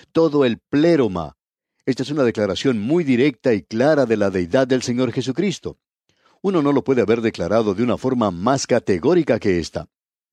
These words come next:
En él, es decir, en Cristo, mora toda la plenitud. No simplemente un noventa y nueve y medio por ciento, sino un ciento por ciento. Luego dice en el versículo diez de este capítulo dos de su epístola a los Colosenses,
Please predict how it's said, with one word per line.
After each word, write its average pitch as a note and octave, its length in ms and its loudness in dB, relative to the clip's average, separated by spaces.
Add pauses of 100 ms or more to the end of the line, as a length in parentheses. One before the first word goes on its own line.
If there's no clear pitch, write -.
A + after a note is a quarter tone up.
(120)
En B2+ 200 2
él, C3 360 0 (220)
es B2+ 140 0
decir, A2+ 340 0 (100)
en A2 240 0
Cristo, C3 600 -2 (360)
mora C3+ 580 2 (180)
toda E3+ 440 2
la D3 140 2
plenitud. A2+ 600 -2 (480)
No A#3+ 160 0
simplemente A#2 540 -2
un A#2+ 100 -2
noventa G#2+ 480 0
y F#2 60 -2
nueve G#2 320 2
y F#2 60 -2
medio G#2+ 280 0
por F#2 180 -4
ciento, C3+ 460 -2 (200)
sino D#3 300 2
un B2+ 180 0
ciento G3 520 -2
por A2+ 160 0
ciento. E2 480 -6 (1120)
Luego F#2+ 240 0
dice A#2+ 240 0
en A2+ 60 2
el G2 80 0
versículo F#2+ 480 -2
diez A2 260 0
de G#2 100 2
este F#2+ 200 -2
capítulo G2+ 460 -4
dos G#2+ 280 0
de G#2 100 0
su - 140 -6
epístola G#2+ 480 -2
a F#2+ 40 0
los F2 200 -4
Colosenses, A#2 680 -2